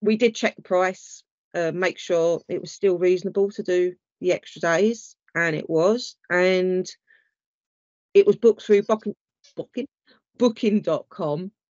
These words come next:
uh, where you were able to just pay a deposit of the equivalent of one night's,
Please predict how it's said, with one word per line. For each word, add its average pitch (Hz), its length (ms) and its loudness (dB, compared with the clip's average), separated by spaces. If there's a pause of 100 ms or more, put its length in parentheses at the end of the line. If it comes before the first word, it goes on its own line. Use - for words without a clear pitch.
(160)
uh, 175 180 0
where 190 540 4
you 196 200 -2
were 185 160 -4
able 190 340 -2
to - 120 -16
just - 220 -8
pay 190 460 0
a 175 80 -2
deposit 196 440 -2
of 175 220 -2 (420)
the 202 60 8
equivalent 196 420 2
of 170 140 -6
one 202 220 0
night's, - 640 -6